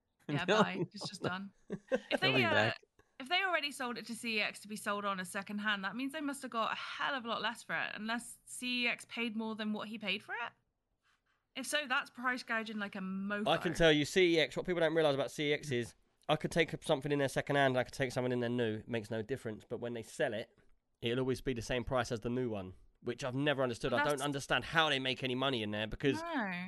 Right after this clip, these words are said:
Speaker 3: you'll go past there and you'll see a monitor, which is, like, five years old,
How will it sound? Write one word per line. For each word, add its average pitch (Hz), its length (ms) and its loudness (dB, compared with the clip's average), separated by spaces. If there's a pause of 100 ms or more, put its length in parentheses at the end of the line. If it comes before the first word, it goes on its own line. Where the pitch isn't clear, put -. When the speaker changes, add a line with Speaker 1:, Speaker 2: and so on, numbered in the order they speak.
(100)
Speaker 3:
you'll 190 140 6
go 214 140 4
past 185 320 4
there 151 80 4
and 139 60 2
you'll 165 100 0
see 170 140 0
a 151 80 4
monitor, 147 460 0 (120)
which 139 220 -8
is, 139 100 -6
like, 147 220 0
five 156 320 2
years 135 180 -2
old, 117 300 -2